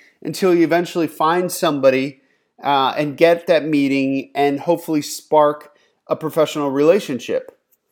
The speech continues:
And then finally, here's some tips for success. Uh, once you have a mentor, it's really, really important for you to show him or her that you are absolutely serious about your career. A film industry mentor is likely to be incredibly busy.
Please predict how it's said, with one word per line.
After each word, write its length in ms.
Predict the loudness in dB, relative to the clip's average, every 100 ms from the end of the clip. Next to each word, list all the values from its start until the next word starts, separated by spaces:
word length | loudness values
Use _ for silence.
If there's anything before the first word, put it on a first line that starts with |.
| _ _ _ _
And 120 | -2
then 100 | -2
finally, 640 | 2 2 2 0 -2 -4 -10
here's 340 | -10 -6 -4 -4
some 160 | -8
tips 380 | -4 -6 -6 -10
for 320 | -6 -2 -2
success. 640 | -2 -10 -2 -2 -2 -8 _ _ _ _
Uh, 280 | 2 2 2
once 640 | 0 2 2 0 -6 -10
you 360 | -6 -4 -4 -4
have 340 | -6 -2 0 0
a 80 |
mentor, 680 | -2 -2 -2 -2 0 0 -2 _ _ _ _ _ -6
it's 200 | -6 -4
really, 360 | -2 0 0
really 260 | 2 2 2
important 460 | 0 0 0 0
for 120 | -6 -6
you 220 | -4 -4
to 80 | -4
show 540 | -2 4 6 6 4
him 300 | 0 -2 -2
or 80 | -2
her 460 | 0 4 4 2 -4 _ _
that 180 | -4 -4
you 180 | 0 2
are 140 | 2 2
absolutely 640 | -4 -4 -4 -4 -2 -6
serious 460 | -4 0 0 0 -2
about 220 | -2 -2
your 140 | -4
career. 540 | -6 -2 0 0 -4 _ _ _ _
A 100 | -6
film 280 | -2 0 0
industry 440 | -2 -4 -6 -6 -2
mentor 520 | -2 -2 -2 -2 0
is 220 | -4 2
likely 580 | 4 4 2 0 2 0
to 120 | -2
be 400 | -6 -2 -2 -2
incredibly 680 | -8 -10 -2 2 2 2 0
busy. 520 | 0 -2 -2 -6 -10